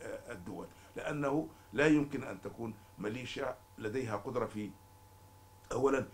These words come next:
اختراق شبكات اتصال وإنشاء شبكات اتصال والعمل في بعض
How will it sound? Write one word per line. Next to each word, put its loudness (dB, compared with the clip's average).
اختراق 8
شبكات 0
اتصال 0
وإنشاء 0
شبكات -4
اتصال -6
والعمل 4
في -4
بعض 0